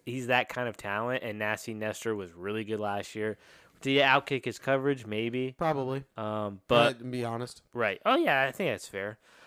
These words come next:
Speaker 1: But I, I definitely think the addition of Chris Bassitt, like, that, that lengthens the Blue Jays rotation a
Speaker 2: Right.
Speaker 1: lot.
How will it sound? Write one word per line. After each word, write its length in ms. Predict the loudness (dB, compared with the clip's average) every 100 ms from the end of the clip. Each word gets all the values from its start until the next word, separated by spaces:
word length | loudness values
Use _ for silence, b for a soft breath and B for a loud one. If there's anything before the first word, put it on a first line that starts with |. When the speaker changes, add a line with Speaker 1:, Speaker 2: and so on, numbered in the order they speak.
| B
Speaker 1:
But 300 | 8 8 8 4
I, 60 |
I 20 | 6
definitely 300 | 6 4 0
think 180 | 0
the 100 | 2
addition 340 | 2 2 0 -2
of 80 | -4
Chris 240 | -4 -6
Bassitt, 540 | -8 -8 -8 -6 -6
like, 220 | -4 -4 2
that, 260 | 2 2 _ _
that 260 | -2 0 0 _
lengthens 720 | -12 0 0 0 -2 -8 -6
the 160 | -6 -6
Blue 180 | -4 -4
Jays 280 | -2 -2
rotation 480 | -4 -6 -8 -8 -8
a 60 | -2
Speaker 2:
Right. 180 | -2 0
Speaker 1:
lot. 220 | -4 -12